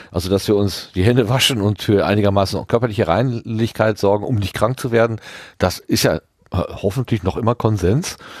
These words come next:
Ähm, aber da gab's ja dann auch mal so die Idee, das müssen wir eigentlich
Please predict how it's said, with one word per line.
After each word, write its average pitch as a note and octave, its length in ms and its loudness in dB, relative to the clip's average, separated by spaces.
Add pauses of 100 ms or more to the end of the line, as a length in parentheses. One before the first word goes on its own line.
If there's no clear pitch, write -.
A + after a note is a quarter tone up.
(400)
Ähm, F#2+ 380 0 (420)
aber G2+ 300 2
da F#2+ 80 4
gab's A2+ 220 0
ja B2 80 4
dann G#2+ 120 2
auch G2 140 0
mal A2 140 2
so G#2 100 2
die G2 180 2
Idee, G#2+ 220 2
das G2 220 -2
müssen G#2+ 420 -4
wir G2+ 140 2
eigentlich G2 260 0